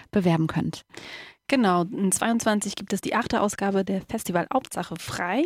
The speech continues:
Speaker 2: Das Festival findet von zweiundzwanzigsten Juni bis zwei Juli statt. Und künstlerische Positionen der freie darstellende Szene in Hamburgs können sich jetzt bis zum fünften Januar dafür bewerben. Unter hauptsachefrei punkt de findet ihr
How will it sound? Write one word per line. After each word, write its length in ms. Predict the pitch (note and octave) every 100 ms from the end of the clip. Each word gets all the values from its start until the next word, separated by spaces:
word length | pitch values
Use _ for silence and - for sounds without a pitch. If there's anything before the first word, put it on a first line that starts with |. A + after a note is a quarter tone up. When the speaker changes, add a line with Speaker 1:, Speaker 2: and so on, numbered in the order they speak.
| D#4+
Speaker 2:
Das 200 | F#3 -
Festival 360 | F#3+ - F#3
findet 380 | F3 F3+ E3+ E3
von 220 | - E3
zweiundzwanzigsten 720 | - F3+ A3+ - G3+ G3 F#3
Juni 300 | F3 F3+ F3+
bis 300 | F3 D#3+ -
zwei 420 | - - F3 G3 - _
Juli 340 | F#3+ G3+ E3+
statt. 580 | D#3 - - F3+ F4 - - - - - -
Und 260 | G#3+ F3+
künstlerische 540 | - C#4 - A#3+ A#3 A#3+
Positionen 760 | A3 G#3 G3+ F#3+ F3 E3 D#3+ - - - _
der 160 | G3+ A3+
freie 320 | - F#3+ E3+
darstellende 460 | E3+ - E3+ D#3+ -
Szene 280 | A3+ B3
in 120 | A#3+ A3
Hamburgs 380 | A3 G#3+ -
können 300 | - F3+ E3+
sich 380 | D#3+ D#3 - - -
jetzt 340 | C#4+ - -
bis 140 | F#3+
zum 200 | - F3+
fünften 400 | E3+ F#3+ F#3 -
Januar 460 | A3 E3 D#3+ E3+ F3
dafür 300 | F3 - E3+
bewerben. 640 | E3+ E3+ E3+ G#3+ A3+ C4+ - - -
Unter 400 | G3 F#3+ F#3 -
hauptsachefrei 1040 | G#3 - - G3 F3 - - F#3 F3+ G3 -
punkt 420 | - F3+ E3+ - - F#3+
de 320 | F3 G3 G#3
findet 320 | - F#3 F#3 -
ihr 180 | F#3+